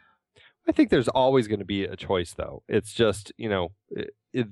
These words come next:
is it the ease of, of, of just doing digital and doing it later, or be, uh, or using it because you want it to be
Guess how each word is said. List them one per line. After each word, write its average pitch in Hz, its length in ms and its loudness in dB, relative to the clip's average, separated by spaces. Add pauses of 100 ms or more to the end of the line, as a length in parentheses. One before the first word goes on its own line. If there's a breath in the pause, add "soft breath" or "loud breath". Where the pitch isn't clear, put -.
(120)
is 123 180 6
it 120 140 4
the 117 120 2 (100)
ease 127 480 4
of, 101 420 2 (500)
of, 90 520 2 (260)
of 78 360 -4
just 104 220 -4 (120)
doing 104 280 2
digital 101 380 2
and 92 140 0
doing 92 180 0
it 87 120 -4
later, 104 440 2 (400 soft breath)
or 110 200 4
be, 110 340 0
uh, 117 140 4 (240)
or 113 160 0
using 139 420 0
it 110 180 0
because 107 320 -2
you 104 120 -4
want 107 240 0
it 101 80 -4
to - 80 -10
be 98 260 -4